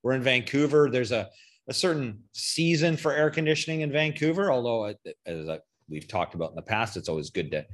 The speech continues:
have air conditioning working year round for, uh, safety reasons. It defrosts your windshield and windows faster. So it's good to have air conditioning working in the winter, even though people don't think about it. But anyways, it is getting into the warmer season and the air conditioning isn't working. So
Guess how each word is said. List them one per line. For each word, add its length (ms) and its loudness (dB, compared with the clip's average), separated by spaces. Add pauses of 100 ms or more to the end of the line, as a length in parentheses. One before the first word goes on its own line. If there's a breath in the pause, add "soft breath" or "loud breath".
(120)
have 140 -8
air 140 2
conditioning 440 -4
working 340 -6
year 160 -4
round 340 -4
for, 300 -4
uh, 100 -8
safety 460 0
reasons. 420 2
It 140 -6
defrosts 500 0
your 80 -4
windshield 640 2
and 100 -6
windows 380 0
faster. 640 -2
So 200 -8
it's 120 -10
good 180 0
to 40 0
have 160 2
air 120 2
conditioning 420 -4
working 240 -2
in 80 -4
the 80 -4
winter, 320 -4
even 180 -4
though 140 -4
people 260 -12
don't 220 -10
think 180 -2
about 240 -2
it. 180 -6
But 140 -2
anyways, 380 2
it 80 0
is 180 4
getting 220 2
into 180 -4
the 80 0
warmer 320 -2
season 480 -2
and 140 -6
the 80 -2
air 100 -2
conditioning 400 -6
isn't 220 -10
working. 380 -10
So 320 -6